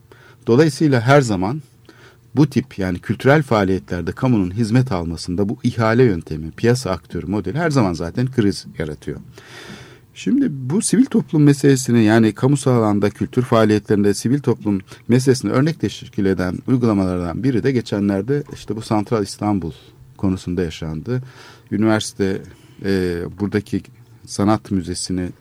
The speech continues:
devraldı mekan olarak ve koleksiyonunu da müzayede, müzayede ile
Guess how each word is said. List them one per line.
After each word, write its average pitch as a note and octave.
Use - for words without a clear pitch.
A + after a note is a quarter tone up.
devraldı B2+
mekan G#2
olarak G#2+
ve A#2
koleksiyonunu A#2
da C3+
müzayede, G#2+
müzayede G#2
ile A2+